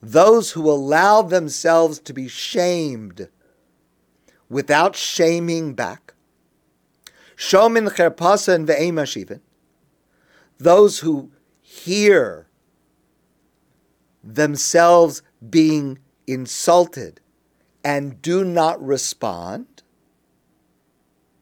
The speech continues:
those people are praised. And their praise, says the Talmud, using the words of the prophet in the book of Shoftim, the book of Judges,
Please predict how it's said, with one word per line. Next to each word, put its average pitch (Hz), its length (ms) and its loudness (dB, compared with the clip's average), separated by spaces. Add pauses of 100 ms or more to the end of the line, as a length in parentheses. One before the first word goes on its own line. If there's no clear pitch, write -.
(920)
those 151 480 4
people 165 340 -6
are 127 140 2
praised. 113 800 -6 (840)
And 151 160 -8
their 123 120 -2
praise, 170 540 2
says 156 240 2
the 135 100 -6
Talmud, 156 420 0
using 131 340 -6
the 131 80 -12
words 151 460 4 (240)
of 110 140 -10
the 117 60 -10
prophet 156 520 -2 (280)
in 120 100 -14
the 123 60 -10
book 151 200 -6
of 143 60 -6
Shoftim, 185 560 0
the 113 60 -10
book 139 200 -6
of 127 120 -10
Judges, 151 520 0